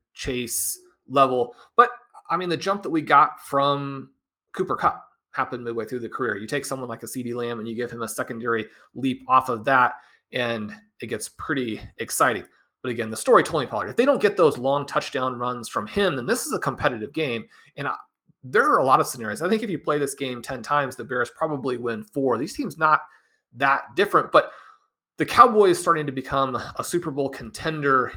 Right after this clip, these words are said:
if the offense can take the step. You mentioned Jerry Jones and his talk about Ezekiel Elliott. At this point, I think that's more just to make Elliott feel good and to, I mean, not even justify the contract, because at a certain point,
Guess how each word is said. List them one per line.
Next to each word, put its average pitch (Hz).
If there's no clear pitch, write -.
if 151
the 139
offense 135
can 123
take 135
the 120
step. -
You 262
mentioned 202
Jerry 139
Jones 127
and 113
his 131
talk 131
about 123
Ezekiel 117
Elliott. 120
At 147
this 269
point, 160
I 127
think 156
that's 127
more 143
just 151
to 131
make 123
Elliott 117
feel 127
good 117
and 117
to, 127
I 165
mean, 170
not 247
even 160
justify 123
the 101
contract, 113
because 117
at 101
a -
certain 190
point, 123